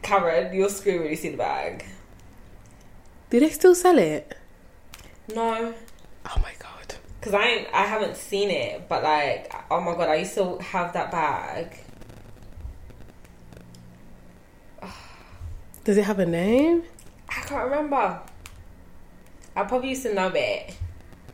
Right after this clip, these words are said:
Speaker 2: It had to be Bemi.
Speaker 1: You know what
Speaker 2: It
Speaker 1: I'm
Speaker 2: had
Speaker 1: talking
Speaker 2: to
Speaker 1: about.
Speaker 2: be
Speaker 1: If you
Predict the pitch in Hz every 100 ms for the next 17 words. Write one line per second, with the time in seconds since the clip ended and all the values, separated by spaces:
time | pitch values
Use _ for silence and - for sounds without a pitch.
0 | - - - - - - - - - -
1 | - - - - - - - - - -
2 | - - - - 226 220 247 247 185 180
3 | 170 165 139 156 190 - 269 359 392 180
4 | 214 240 180 202 214